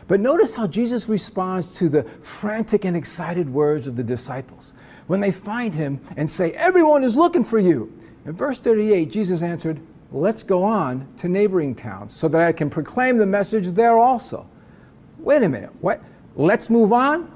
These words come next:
What's up with that? In my thirty-six years of ministry and seminary training, you are never taught to walk away from interested crowds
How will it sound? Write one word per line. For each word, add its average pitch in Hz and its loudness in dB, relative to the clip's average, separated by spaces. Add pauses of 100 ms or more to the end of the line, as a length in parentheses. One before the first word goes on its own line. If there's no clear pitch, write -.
What's 247 2
up 302 2
with 269 0
that? 320 -2
In 277 2
my 330 4
thirty-six 262 0
years 226 0
of 165 0
ministry 233 0
and 196 2
seminary 208 2
training, 165 -4
you 269 -4
are 226 -2
never 214 2
taught 156 -2
to 170 -2
walk 202 2
away 190 4
from 156 -4
interested 220 -4
crowds 151 -2